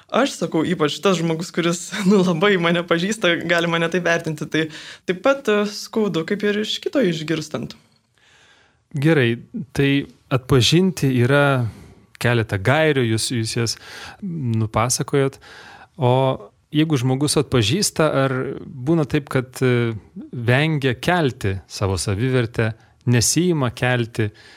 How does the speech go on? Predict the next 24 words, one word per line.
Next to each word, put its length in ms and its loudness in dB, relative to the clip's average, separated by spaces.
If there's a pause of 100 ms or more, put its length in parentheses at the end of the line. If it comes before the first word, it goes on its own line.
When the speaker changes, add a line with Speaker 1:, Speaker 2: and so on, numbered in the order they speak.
(240)
Speaker 2:
nežino, 580 0
kaip 480 0
kelti, 640 0 (420)
ar 240 0
galima 680 0 (120)
patarti 680 0 (340)
visų 320 -2
pirma 400 2
imtis 480 0
kelti 400 -6
savo 320 -4
savivertę, 720 -2
atpažinus, 560 0
kad 160 -4
gal-, 240 -2
galbūt 560 -4
reikėtų 400 -2
tai 160 -8
daryti, 460 -6 (340)
ir 160 -6
ką 160 0
galim 320 0
būtų 240 -6
patarti 580 0